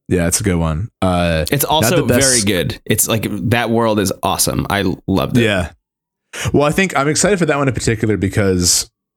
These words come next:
Speaker 1: what I like about Tangled is the, or are the characters, and, like,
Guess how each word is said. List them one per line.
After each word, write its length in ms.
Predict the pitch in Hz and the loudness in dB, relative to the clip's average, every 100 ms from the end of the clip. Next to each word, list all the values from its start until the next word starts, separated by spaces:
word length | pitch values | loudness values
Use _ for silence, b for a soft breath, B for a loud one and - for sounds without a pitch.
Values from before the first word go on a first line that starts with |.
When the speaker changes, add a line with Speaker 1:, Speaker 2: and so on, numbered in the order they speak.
| _ | _
Speaker 1:
what 140 | 117 | 0
I 80 | 117 | 2
like 240 | 107 104 107 | 2 0 0
about 240 | 107 110 | -2 0
Tangled 540 | - 113 117 123 117 - | 0 0 2 2 0 0
is 560 | 98 92 90 87 87 | 2 2 2 2 0
the, 440 | 85 95 92 90 92 | 0 2 4 2 0
or 180 | 127 107 | -2 0
are 200 | 107 104 | 0 0
the 260 | 90 92 90 | 0 0 0
characters, 800 | - 95 90 90 95 90 87 - | -2 -2 0 0 0 2 0 0
and, 380 | 92 87 82 | -2 0 0
like, 360 | 85 82 87 - | 0 0 -4 -8